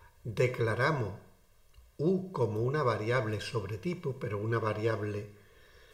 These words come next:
implícita. A,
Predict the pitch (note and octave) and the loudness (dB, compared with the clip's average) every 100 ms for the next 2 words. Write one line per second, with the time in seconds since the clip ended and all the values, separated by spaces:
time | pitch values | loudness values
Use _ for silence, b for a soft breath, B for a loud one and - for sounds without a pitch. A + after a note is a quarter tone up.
0 | B B B - B2 A2 - D#3+ F3+ C3 | B B B -2 0 0 4 4 4 2
1 | C3 - - - - - B B B B | -2 -4 -6 -20 -20 -20 B B B B
2 | - - C#3 D3+ - - | -20 -2 2 4 2 -4